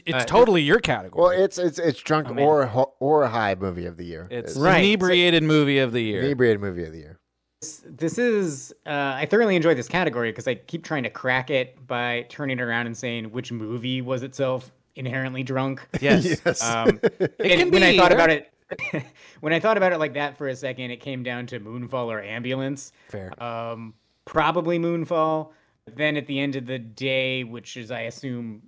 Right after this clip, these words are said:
Speaker 2: whatever time it is now, the logical answer for high movie of the year would be Moon Age Daydream.
Speaker 1: Mm, yeah, like, those concert, those concert slash m-, music documentary movies really, uh,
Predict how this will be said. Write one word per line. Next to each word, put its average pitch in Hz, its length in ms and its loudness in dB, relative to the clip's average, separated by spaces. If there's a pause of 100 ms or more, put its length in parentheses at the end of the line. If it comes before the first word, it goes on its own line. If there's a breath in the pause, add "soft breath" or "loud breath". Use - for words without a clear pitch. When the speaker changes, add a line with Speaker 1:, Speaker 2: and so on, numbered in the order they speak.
Speaker 2:
whatever 120 360 -10
time 123 240 -6
it 113 80 -8
is 110 160 -12
now, 117 460 -6 (300 soft breath)
the 123 120 -6
logical 139 600 0
answer 117 640 -6
for 110 200 -14
high 135 300 -2
movie 113 400 -6
of 101 60 -12
the 110 60 -10
year 104 500 -10 (140)
would 110 400 -12
be 107 380 -10
Moon 123 220 -4
Age 135 180 -4
Daydream. 117 380 -4 (320)
Speaker 1:
Mm, 170 1000 -6
yeah, 127 580 0 (120)
like, 139 400 -4 (160)
those 196 300 -2
concert, 131 600 -4
those 143 200 -6
concert 135 480 -6
slash 113 380 -6 (140)
m-, 131 140 -12 (100)
music 120 320 -6
documentary 107 600 -8
movies 95 440 -12
really, 98 380 -8
uh, - 180 -10